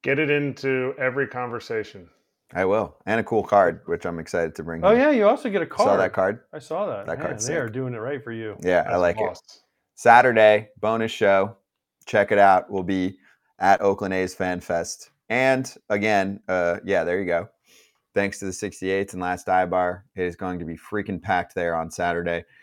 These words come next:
Speaker 2: outside and inside. There's separate sections and all kinds of activities going on. Big guests, two thirty P M. Join us. We will be on there. Um,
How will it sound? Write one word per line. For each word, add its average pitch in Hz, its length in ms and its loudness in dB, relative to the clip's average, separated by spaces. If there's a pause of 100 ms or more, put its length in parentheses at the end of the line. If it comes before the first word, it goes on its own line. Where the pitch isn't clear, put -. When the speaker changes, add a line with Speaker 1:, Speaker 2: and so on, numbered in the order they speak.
(220)
Speaker 2:
outside 113 460 6
and 113 360 0
inside. 98 680 0
There's 85 240 -4
separate 104 540 -2
sections 98 460 -2
and 87 80 -6
all 92 120 0
kinds 92 220 -4
of 85 80 -6
activities 92 480 -4
going 92 260 -8
on. 90 260 -4
Big 95 200 -6
guests, 92 460 -2 (580)
two 143 220 -4
thirty 113 600 2 (120)
P 117 240 -2
M. 82 320 -2 (560)
Join 95 300 -4
us. - 380 -10 (380)
We 87 140 -10
will 85 100 -8
be 85 360 -10 (120)
on 90 220 -2
there. 85 320 -6 (420)
Um, 78 520 -10